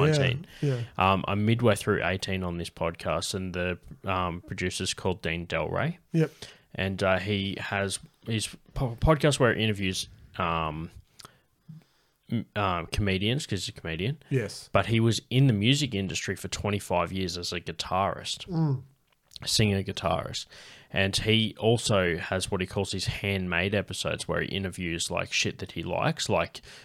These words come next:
Speaker 2: someone that produces handmade fucking vinyl players.
Speaker 1: Mm.
Speaker 2: So I had this guy on there who's from, like, a history of record player producers, and it all
Speaker 1: Yeah.
Speaker 2: started when his father m-, made a record,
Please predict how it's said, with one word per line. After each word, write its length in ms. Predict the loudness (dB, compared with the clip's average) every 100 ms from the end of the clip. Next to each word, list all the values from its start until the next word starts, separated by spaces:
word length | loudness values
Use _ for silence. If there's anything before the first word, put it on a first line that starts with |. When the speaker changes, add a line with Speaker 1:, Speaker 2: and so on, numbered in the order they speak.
| -12
Speaker 2:
someone 360 | 0 4 6 4
that 200 | -2 -4
produces 640 | -4 -2 -2 -2 -2 -2 -4
handmade 640 | -4 0 0 0 -2 -4
fucking 460 | -2 -4 -2 -6 -6
vinyl 420 | -4 -2 0 -2
players. 560 | -4 -6 -4 -6 -4
Speaker 1:
Mm. 360 | 4 4 4 4
Speaker 2:
So 80 | 4
I 40 |
had 160 | 6 6
this 180 | 4 4
guy 260 | 6 8
on 160 | 8 6
there 120 | 4
who's 180 | 2 0
from, 260 | 0 0 2
like, 180 | 0 -4
a 40 |
history 720 | -2 0 4 4 4 0 -2 -4
of 360 | -6 -6 -8 -10 _ -6
record 500 | -2 -2 0 0 0 -4 -20 _ _ -8
player 340 | 0 0 0 -6 -20 _ -16
producers, 580 | -12 -4 -2 0 -2 -4
and 100 | -4
it 60 | -2
all 100 | 2
Speaker 1:
Yeah. 60 | 2
Speaker 2:
started 540 | 2 0 2 0 -2 -4
when 140 | -4
his 260 | -2 -4 -4
father 760 | -10 -6 -2 -2 -4 -8 -12 -14 _ -20 -20 -20 -20 _ _
m-, 120 | -16 -14 -6
made 520 | -2 0 0 -2 -4 -4
a 220 | -2 -2
record, 540 | -2 -4 -2 -2 -2